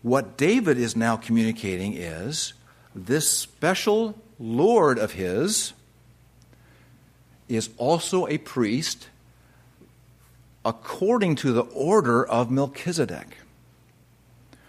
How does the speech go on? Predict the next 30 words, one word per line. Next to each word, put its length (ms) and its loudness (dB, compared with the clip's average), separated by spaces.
not 380 0
the 60 2
order 380 2
of 220 -2
the 60 -4
Levitical 500 -2
priests. 640 -4
Now, 300 -4
I 80 -2
realize 540 2
the 80 -6
name 300 0
Melchizedek 580 0
is 140 -10
not 480 -4
a 120 -4
word 380 -2
you 80 -6
use 340 -6
around 220 -8
your 80 -8
kitchen 300 -8
table. 320 -8
But 120 2
I 80 0
think 260 -4
this 140 -4
will 60 0
help 280 -2
us 360 -2